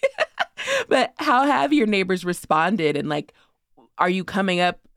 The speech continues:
what issues have come up from running, like, a big public resource out of your private home?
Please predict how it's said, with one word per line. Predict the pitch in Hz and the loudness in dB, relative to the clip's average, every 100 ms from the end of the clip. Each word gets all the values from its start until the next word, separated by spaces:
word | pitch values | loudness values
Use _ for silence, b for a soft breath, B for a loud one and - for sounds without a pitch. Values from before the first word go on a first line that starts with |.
| - - | -10 -4
what | 160 202 - | 0 0 0
issues | 190 190 165 | -2 -2 -6
have | 165 | -6
come | - 147 | -4 -4
up | - | -4
from | 160 143 | -4 -2
running, | 147 151 | -2 -2
like, | 143 147 | -4 -4
a | 143 | -6
big | 147 147 - | -6 -8 -6
public | 180 165 156 | -4 -4 -8
resource | 147 151 170 123 117 - b b b - | -6 -6 -4 -4 -4 -6 b b b 0
out | 143 | 0
of | 143 | 0
your | 143 | -4
private | 143 - 143 143 131 | -4 -2 0 0 -4
home? | 131 143 110 - | -4 -4 -4 -10